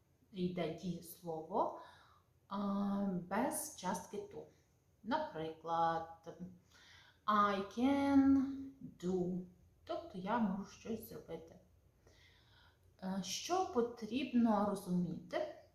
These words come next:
М, що, е, воно біля займенників не змінюється, бо часто буває таке, що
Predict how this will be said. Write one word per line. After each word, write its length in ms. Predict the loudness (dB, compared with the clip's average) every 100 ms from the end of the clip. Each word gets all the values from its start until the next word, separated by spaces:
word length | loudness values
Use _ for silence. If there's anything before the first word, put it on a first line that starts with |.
| _ -4
М, 280 | 4 4 4
що, 560 | 0 -8 -4 -2 -2 -6 -16 _ -2
е, 40 | 2 4 4 2 2 0 -2 -2
воно 480 | 2 4 2 -4 -14
біля 540 | -8 -2 0 2 0
займенників 800 | -2 -2 0 2 2 0 -4 -8
не 300 | -4 0 2
змінюється, 760 | 0 0 2 2 0 -6 -6 -10
бо 60 | -10
часто 340 | -10 -10 -8
буває 300 | -6 -2 -4
таке, 300 | -4 -10 -12
що 420 | -12 -12 -10 -10